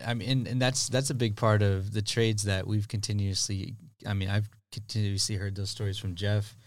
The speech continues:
and from everybody on the, on the sto-, on, on the podcast is just the being able to drive by a building and just know and, uh, you know, recognize that and say, "I had a, I had a part of that." I would, I loved to be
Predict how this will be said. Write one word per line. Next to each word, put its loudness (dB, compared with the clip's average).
and -2
from -2
everybody 2
on -2
the, -4
on -4
the -4
sto-, -4
on, -6
on -6
the -6
podcast -2
is -2
just -2
the -2
being 2
able 4
to 6
drive 4
by 4
a -2
building 2
and 2
just -2
know 0
and, -4
uh, -8
you -2
know, -2
recognize -2
that -6
and -6
say, -4
"I 0
had 2
a, -4
I -4
had 2
a -2
part -2
of -2
that." -8
I -2
would, -2
I -2
loved 0
to -4
be -4